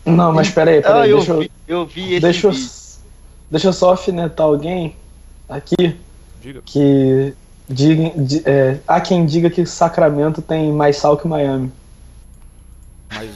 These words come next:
Speaker 3: mais o quê?
Speaker 2: <laughs>
Speaker 3: Mais o quê?
Speaker 1: Mais sal, sal,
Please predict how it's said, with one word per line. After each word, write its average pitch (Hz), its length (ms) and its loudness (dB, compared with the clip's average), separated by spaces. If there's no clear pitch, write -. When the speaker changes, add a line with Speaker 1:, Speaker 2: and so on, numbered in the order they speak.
Speaker 3:
mais 180 180 0
o 180 40 -8
quê? 160 680 -2
Speaker 2:
<laughs> - 60 -20
Speaker 3:
Mais 107 200 -18
o 107 60 -18
quê? 120 180 -16
Speaker 1:
Mais 156 180 2
sal, 156 560 -2
sal, 147 420 -2